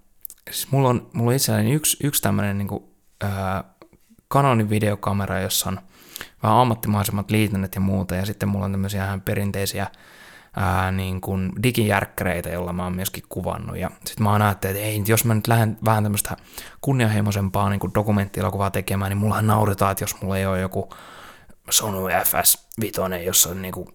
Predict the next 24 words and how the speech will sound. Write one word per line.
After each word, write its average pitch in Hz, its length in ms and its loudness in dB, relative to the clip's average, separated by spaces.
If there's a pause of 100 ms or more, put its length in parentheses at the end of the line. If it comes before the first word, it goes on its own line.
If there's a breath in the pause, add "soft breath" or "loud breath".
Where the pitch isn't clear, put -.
(120)
ammattilaiskamera, 92 1040 -2
ja 90 140 -6
et - 140 -10
ei 110 160 -2
hitto, 113 240 0
että 98 120 0
mun 101 100 2
pitäis - 260 0
kyllä 107 260 -2
viisi 147 220 4
tonnia 98 340 -2
pitäis - 220 -8
kerätä 101 300 -2
rahaa 110 380 4
jostain, 90 440 -2
että - 120 -8
mä, 98 200 -2 (420 loud breath)
mulla 101 180 2 (120)
riittää, 101 440 0 (720 loud breath)
että 110 240 0
riittää 110 360 4
tota, 107 360 0 (640 loud breath)
rahat 127 300 6
tota, 92 340 -2